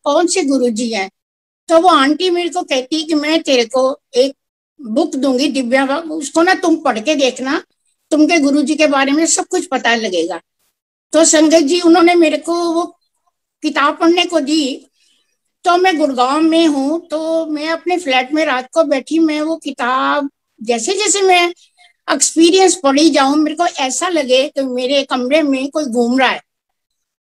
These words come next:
और मेरे को इतनी गुलाबों की खुशबू आई, मेरे को नहीं पता था कि ये कहाँ से आ रही है,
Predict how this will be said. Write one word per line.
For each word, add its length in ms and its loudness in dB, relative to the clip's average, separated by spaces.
और 300 2
मेरे 220 4
को 160 -2
इतनी 500 -8
गुलाबों 400 -2
की 140 -4
खुशबू 480 -2
आई, 120 2
मेरे 200 -2
को 100 -4
नहीं 140 -2
पता 280 -4
था 180 -6
कि 160 -2
ये 360 -2
कहाँ 260 2
से 160 0
आ 140 2
रही 200 -2
है, 220 -4